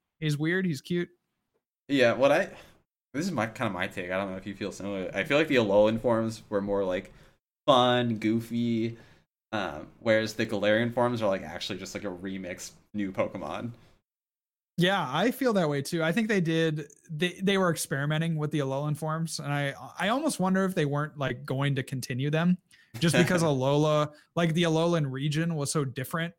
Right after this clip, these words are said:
Speaker 1: from the other regions. I,
Speaker 2: Yeah.
Speaker 1: I feel, um, and then, and then they were like, "Oh wait, this is actually just a genius idea, and we need to run with it." And then they, I don't wanna say they put more effort, 'cause, like,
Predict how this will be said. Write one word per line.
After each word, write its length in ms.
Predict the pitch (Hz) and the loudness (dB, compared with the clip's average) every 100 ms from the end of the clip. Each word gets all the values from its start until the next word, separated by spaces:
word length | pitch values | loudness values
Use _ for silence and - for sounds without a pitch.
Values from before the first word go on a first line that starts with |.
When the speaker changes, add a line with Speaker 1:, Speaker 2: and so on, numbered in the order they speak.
| _ _ | _ _
Speaker 1:
from 220 | - 160 151 | -6 -2 0
the 100 | 135 | 0
other 220 | 139 135 - _ | -2 -6 -10 _
regions. 360 | 143 147 147 104 | 0 0 4 4
I, 100 | 113 | 4
Speaker 2:
Yeah. 160 | 95 110 - - | 0 -6 -10 -6
Speaker 1:
I 60 | |
feel, 540 | 127 - 139 185 233 - _ _ | -6 0 2 2 0 -6 _ _
um, 480 | 147 147 147 139 139 - | -2 2 2 0 -4 -6
and 200 | 156 156 | -2 2
then, 500 | 151 151 147 143 143 135 _ _ _ | 4 4 2 0 -2 -4 _ _ _
and 120 | 160 | 2
then 80 | 175 | 4
they 120 | 165 | 4
were 100 | 156 | 4
like, 160 | 147 147 | 2 2
"Oh 120 | 160 | 2
wait, 340 | 151 147 147 | 4 2 0
this 220 | 147 151 156 | 0 0 0
is 200 | 139 131 | -2 -2
actually 380 | 131 - 131 | -4 -4 -6
just 240 | 127 131 - | -6 -6 -10
a 80 | 139 | -8
genius 420 | 120 123 127 127 | -6 -4 -2 -2
idea, 360 | 127 117 110 117 | -2 -2 -2 -2
and 60 | 113 | -2
we 80 | 113 | -4
need 100 | 113 | -4
to 80 | |
run 280 | 104 107 113 | -2 0 0
with 160 | 135 131 | 0 2
it." 240 | 147 147 - | 2 2 0
And 140 | 127 | 0
then 100 | 123 | 2
they, 280 | 120 117 117 - _ _ _ - - - | 2 2 0 -4 _ _ _ -20 -20 -6
I 80 | 226 | -2
don't 80 | 302 | 2
wanna 160 | 277 233 | 4 4
say 160 | 214 | 4
they 120 | 196 | 4
put 200 | 180 202 | 4 4
more 260 | 160 151 156 | 4 4 4
effort, 340 | 156 160 185 | 2 2 0
'cause, 160 | 180 185 | 2 2
like, 300 | 220 214 - | 2 0 -4